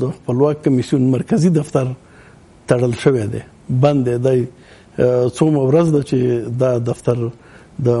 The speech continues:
معترضینو لخوا دروازې تړل شوې. نه یوازې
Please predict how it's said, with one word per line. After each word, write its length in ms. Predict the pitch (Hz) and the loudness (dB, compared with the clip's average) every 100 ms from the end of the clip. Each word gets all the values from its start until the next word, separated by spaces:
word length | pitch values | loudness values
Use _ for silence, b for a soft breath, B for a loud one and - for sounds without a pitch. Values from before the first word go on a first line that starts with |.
| 113 | 0
معترضینو 540 | 120 127 202 117 123 | 0 0 0 0 0
لخوا 320 | 120 117 120 113 120 - - - - - | -2 -2 -4 -4 -6 -14 -20 -20 -18 -6
دروازې 320 | 123 117 110 110 | -2 0 -2 -2
تړل 200 | 113 110 - | -4 -4 -6
شوې. 160 | 120 - B B B - | -10 -12 B B B 2
نه 120 | 185 | 4
یوازې 320 | 240 190 160 | 4 4 2